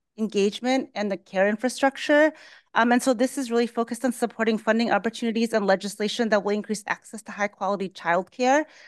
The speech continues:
such as the Child Care Development Block Grant to find tuition subsidies for families, pedi-, pediatric well child visits, meals, and staff training, and increase the availability, availability of child care centers. Um,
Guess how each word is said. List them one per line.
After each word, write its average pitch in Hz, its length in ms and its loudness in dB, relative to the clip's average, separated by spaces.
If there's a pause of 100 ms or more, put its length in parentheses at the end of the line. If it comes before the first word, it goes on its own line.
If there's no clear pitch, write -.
(280)
such 254 160 2
as 233 120 2
the 233 80 0
Child 220 360 -2
Care 220 140 -6
Development 196 440 0
Block 240 240 2
Grant 285 260 2
to 233 60 -10
find 226 300 -4
tuition 214 360 -2
subsidies 240 460 -8
for 226 120 -14
families, 220 600 -2 (400)
pedi-, 220 300 0 (100)
pediatric 254 560 2
well 214 240 2
child 247 440 0
visits, 254 440 -2
meals, 233 460 2
and 196 160 0
staff 208 300 0
training, 233 460 -2
and 208 140 -2
increase 226 300 -6
the 214 100 0
availability, 190 540 0 (220)
availability 220 720 2
of 180 160 -2
child 180 440 -4
care 180 140 -2
centers. 240 600 -2 (540)
Um, 190 480 2